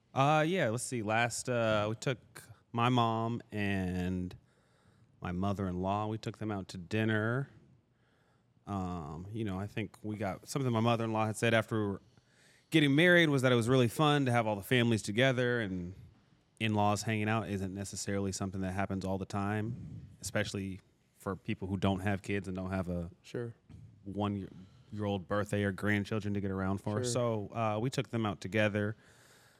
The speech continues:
Speaker 2: um, so we could just hang out with them, not share with the siblings or anything like that.
Speaker 1: Mm-hmm.
Speaker 2: Uh,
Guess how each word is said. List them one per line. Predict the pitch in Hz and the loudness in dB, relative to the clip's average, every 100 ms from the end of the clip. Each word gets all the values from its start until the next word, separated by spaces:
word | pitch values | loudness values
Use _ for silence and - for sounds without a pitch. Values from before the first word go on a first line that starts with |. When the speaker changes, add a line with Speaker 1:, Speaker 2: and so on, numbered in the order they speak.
| - | -2
Speaker 2:
um, | 120 120 117 | 2 4 2
so | - | 4
we | 139 | 4
could | 127 | 4
just | 120 | 2
hang | 127 123 | 4 4
out | 113 | 4
with | 107 | 4
them, | 135 151 143 139 139 123 - - _ | 4 6 6 4 0 -4 -12 -20 _
not | 113 110 - | -2 -2 0
share | 117 110 107 | 0 2 0
with | 101 - | -2 -6
the | |
siblings | 104 - 127 120 120 120 107 | -8 0 0 2 2 2 0
or | 104 | -2
anything | 98 92 101 95 | -4 -4 -6 -6
like | 92 - | -8 -8
that. | 104 104 104 - | -6 -4 -4 -6
Speaker 1:
Mm-hmm. | 135 | -4
Speaker 2:
Uh, | 107 107 107 110 107 | 0 2 2 0 -2